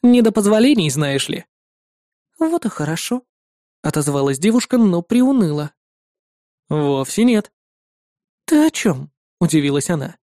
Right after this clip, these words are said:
«Моя комната, и уж тем более кровать, — это моя территория», — произнёс я по-самцовски.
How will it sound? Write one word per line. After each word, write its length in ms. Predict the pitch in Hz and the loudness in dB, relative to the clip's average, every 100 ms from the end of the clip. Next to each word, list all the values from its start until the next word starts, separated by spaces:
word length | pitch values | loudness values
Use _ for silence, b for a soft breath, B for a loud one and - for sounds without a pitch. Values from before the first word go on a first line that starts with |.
| _ _ _ _ _ - | _ _ _ _ _ -4
«Моя 420 | 165 156 165 156 | -2 0 0 0
комната, 560 | - 254 226 - - _ _ _ _ | 0 2 2 -2 -12 _ _ _ _
и 120 | 147 | 0
уж 160 | 143 147 | 0 0
тем 240 | 151 147 | -4 -4
более 360 | 151 156 156 156 | -2 0 0 -2
кровать, — 440 | 160 151 233 - _ _ _ - | -2 0 -2 -2 _ _ _ -2
это 220 | 156 160 | 0 0
моя 300 | 156 143 208 | 0 0 0
территория», — 640 | 180 147 139 135 123 - _ _ _ _ _ _ | 0 -4 -4 -6 -10 -16 _ _ _ _ _ _
произнёс 500 | - 233 208 220 196 | 0 2 4 2 0
я 140 | 190 170 | -2 -2
по-самцовски. 760 | 170 190 185 156 - - - | -2 -4 -4 -6 -6 -14 -16